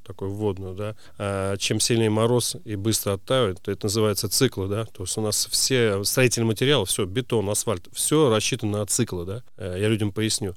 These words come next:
Пятьдесят, сто циклов, двести, да, то есть это цикл подразумевает оттаивание, замерзание, оттаивание. И он всё равно со временем разрушается.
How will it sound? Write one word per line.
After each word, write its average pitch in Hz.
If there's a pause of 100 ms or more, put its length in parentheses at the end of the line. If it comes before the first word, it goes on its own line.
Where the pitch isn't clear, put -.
Пятьдесят, 139
сто 117
циклов, 101
двести, 110
да, 104
то -
есть 90
это 104
цикл 160
подразумевает 104
оттаивание, 143
замерзание, 101
оттаивание. 104 (180)
И -
он 135
всё 131
равно 151
со 131
временем 123
разрушается. 107